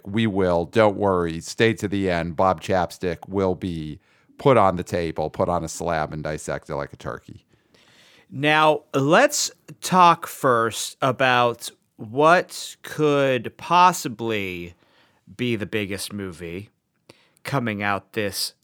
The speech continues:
Speaker 2: Thanksgiving weekend.
Speaker 1: Okay.
Speaker 2: Glass Onion, a Knives Out mystery.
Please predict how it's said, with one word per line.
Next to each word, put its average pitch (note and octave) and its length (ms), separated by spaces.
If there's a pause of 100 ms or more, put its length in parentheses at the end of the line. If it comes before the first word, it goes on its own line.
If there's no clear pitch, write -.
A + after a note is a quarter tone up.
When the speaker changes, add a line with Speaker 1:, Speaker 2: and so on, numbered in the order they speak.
Speaker 2:
Thanksgiving G2+ 720
weekend. F2+ 640 (260)
Speaker 1:
Okay. G2+ 480 (760)
Speaker 2:
Glass F#3 360
Onion, E3+ 360
a A#2 100
Knives C#3+ 320
Out B2 220
mystery. F#2 560